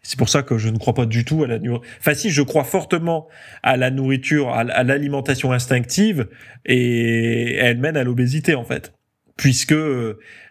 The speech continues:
euh, ceux qui vous vendent les, les aliments qui rendent obèses, parce qu'il y a des, les aliments, oui, qui rendent obèses, hein, contrairement à ce que certains pourraient vous dire, hein. Il y a effectivement des aliments qui vous conduisent à l'obésité par des facteurs, euh, psychoactifs, on va dire. C'est-à-dire que ça va vous, euh,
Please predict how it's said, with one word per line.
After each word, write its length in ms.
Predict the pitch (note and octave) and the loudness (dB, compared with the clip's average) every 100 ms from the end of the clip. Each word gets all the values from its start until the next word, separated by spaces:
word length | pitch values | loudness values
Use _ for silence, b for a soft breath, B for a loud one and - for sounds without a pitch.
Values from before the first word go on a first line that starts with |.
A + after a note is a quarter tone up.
| - | -2
euh, 260 | B2 A#2+ | 0 0
ceux 280 | A2+ - E3+ | -2 0 0
qui 160 | - D3 | 2 2
vous 180 | C3 C3 | 2 2
vendent 220 | C#3+ C3+ | 0 0
les, 80 | A#2+ | 0
les 240 | B2 B2+ | 0 2
aliments 360 | B2 B2+ C3 B2+ | 2 2 0 -2
qui 180 | - A2+ | 0 0
rendent 220 | A#2 A2+ | 0 -2
obèses, 480 | C3 B2 E3+ F#3 A#2+ | -2 0 2 0 -2
parce 200 | - A#2 | -4 -4
qu'il 160 | - A#2 | 2 2
y 80 | A2 | 2
a 40 | |
des, 120 | A2+ | 2
les 260 | A2+ A#2 A#2 | 0 0 0
aliments, 260 | A2+ C3 | 2 2
oui, 200 | C#3 C3+ | 2 -2
qui 160 | C#3 A#2+ | -2 -2
rendent 160 | A2+ A2+ | 0 2
obèses, 280 | B2 D#3 | 0 0
hein, 220 | C3 C3+ A2 | -2 -4 -4
contrairement 480 | A#2 G#2 G#2 A#2 A2 | -4 -4 -2 -2 -2
à 60 | |
ce 100 | G#2 | -2
que 100 | - | -2
certains 320 | G#2 G#2 B2+ | -2 0 -2
pourraient 220 | A2 A2+ G#2+ | -2 0 0
vous 140 | A2 | 2
dire, 240 | B2 D3+ | 0 0
hein. 80 | B2+ B B B B - | -4 B B B B 0
Il 80 | A#2 | 2
y 60 | |
a 40 | A2+ | 4
effectivement 520 | G#2+ A#2+ - B2 B2+ | 2 0 2 2 2
des 180 | A2+ A#2 | 2 2
aliments 260 | A#2 C3 | 2 0
qui 140 | B2+ B2 | 0 0
vous 100 | A2+ | 2
conduisent 360 | C3 B2+ B2+ | 0 0 2
à 40 | A#2 | 0
l'obésité 520 | A#2 A#2+ A2+ A#2 B2+ | 2 0 0 0 0
par 180 | A#2 G#2+ | 0 -4
des 100 | G#2 | -2
facteurs, 420 | A2+ - A#2 G#2+ | -4 -2 -4 -2
euh, 140 | G#2 - B B B | -6 -8 B B B
psychoactifs, 1000 | - - C#3 C3 C3+ B2+ A#2+ - F3+ D#3+ | 0 2 2 2 0 0 -4 -2 -2 0
on 80 | C3+ | 0
va 120 | A#2 | 0
dire. 300 | A#2 C#3+ D#3+ - B B | 2 0 -2 -8 B B
C'est-à-dire 320 | - B2+ B2 A#2 | -4 0 0 0
que 80 | |
ça 160 | A#2+ A2+ | 0 0
va 100 | A#2 | 0
vous, 220 | A2+ A#2 | 0 0
euh, 220 | A2+ A2 | 0 -2